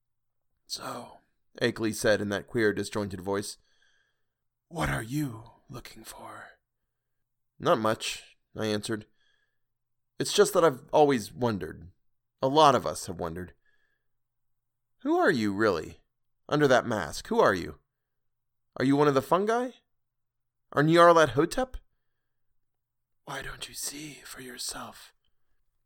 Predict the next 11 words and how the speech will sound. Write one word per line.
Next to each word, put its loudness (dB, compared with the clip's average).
I -4
reached 0
over 2
and -8
took -2
off 0
the -6
mask. -8
It -2
was 0
Lovecraft. -4